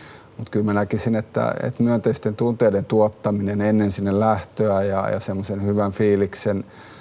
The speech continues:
myötätunnon välittäminen, niin kuin muille niin kuin tavoitteeksi ottaminen, niin varmaankin parantaa sitä laatua, että tulee hyvät juhlat. Ja, ja tietenkin sit, jos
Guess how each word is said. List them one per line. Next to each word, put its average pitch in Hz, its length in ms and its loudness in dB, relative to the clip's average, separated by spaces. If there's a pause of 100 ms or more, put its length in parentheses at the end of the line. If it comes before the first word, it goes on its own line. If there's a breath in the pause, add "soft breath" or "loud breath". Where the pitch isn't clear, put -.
(400 loud breath)
myötätunnon 104 760 0
välittäminen, 104 880 0
niin 101 140 -2
kuin 107 140 0
muille 110 420 4
niin 98 160 -2
kuin 101 120 -4
tavoitteeksi 104 680 0
ottaminen, 98 580 -2
niin 101 100 -2
varmaankin 98 640 0 (180)
parantaa 98 460 0
sitä 98 240 -2
laatua, 101 380 0
että - 120 -10
tulee 98 280 -2
hyvät 98 320 0
juhlat. 95 560 0 (680 loud breath)
Ja, 110 160 0
ja 104 240 2
tietenkin 104 340 2
sit, 117 140 -2
jos - 260 -2